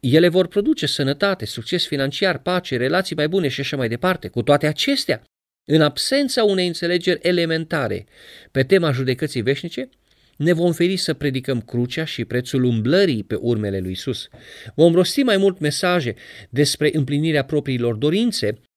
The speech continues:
decât despre chemarea de a ne consacra lui Hristos,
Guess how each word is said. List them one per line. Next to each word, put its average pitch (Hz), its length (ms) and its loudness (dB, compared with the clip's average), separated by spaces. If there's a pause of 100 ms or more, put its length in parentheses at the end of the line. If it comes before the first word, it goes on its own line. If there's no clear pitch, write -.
(260)
decât 123 340 2
despre 127 300 -2
chemarea 117 480 0
de 110 140 -2
a 107 80 0
ne 113 100 0
consacra 131 560 -2
lui 175 160 -2
Hristos, - 580 -6